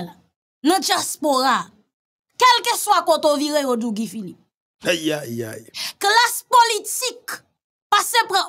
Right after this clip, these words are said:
Speaker 1: oligak koronpi yo, yo di, "Caricom." Klas, m te kapab di, entelektyèl nan peyi, ya.
Speaker 2: Salop,
Speaker 1: Les
Speaker 2: non?
Speaker 1: avocats, bon, yo trè salop, fò n di sa
Speaker 2: Mhm.
Speaker 1: tou, trè salop. Yo menm yo dou la kou kasasyon.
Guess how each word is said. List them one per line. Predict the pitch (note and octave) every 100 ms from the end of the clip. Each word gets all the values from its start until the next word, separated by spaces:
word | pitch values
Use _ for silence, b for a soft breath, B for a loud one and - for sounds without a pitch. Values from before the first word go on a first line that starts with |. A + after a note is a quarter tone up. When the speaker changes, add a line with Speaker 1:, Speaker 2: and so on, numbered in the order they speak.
| F4
Speaker 1:
oligak | E4+ A3 F#4+ G4 G4
koronpi | F#4 F4 F4 F4
yo, | E4+ D#4
yo | A#3
di, | E4+ F4 - _ -
"Caricom." | - C#4 C4 - B3+ F3+ D#3 _ _ _ _ _ _ _ _ _ _ _ _ _ _ _ _ B -
Klas, | G#4 A4+ A4+ - - -
m | F#4+
te | G4+ G4
kapab | F#4+ F#4 D4+ A#3+
di, | C4+ E4+ D#4+ D#4+
entelektyèl | F4+ F#4 F4+ E4+ E4+ - E4+ F#4 F4+ E4+ D#4+ C#4+ A3+ G3+
nan | C#4+ E4
peyi, | D#4+ C4+ B3 C#4
ya. | - _ -
Speaker 2:
Salop, | - A#3+ G3
Speaker 1:
Les | F3
Speaker 2:
non? | G#3
Speaker 1:
avocats, | A3+ E4 D4 - F4 D#4+ D4 - D4
bon, | C#4+ F#3
yo | G3
trè | A#3+
salop, | - A#3+ A#3 A3 -
fò | A3
n | A3
di | D3
sa | A2+ C3
Speaker 2:
Mhm. | F3
Speaker 1:
tou, | A3
trè | - C3
salop. | - A2+ A#2 A3+ _ _ _ _
Yo | F4
menm | F#4+ G4
yo | F4+ E4
dou | F4
la | C#4 B3+
kou | C#4
kasasyon. | A#3+ A#3+ G3+ - -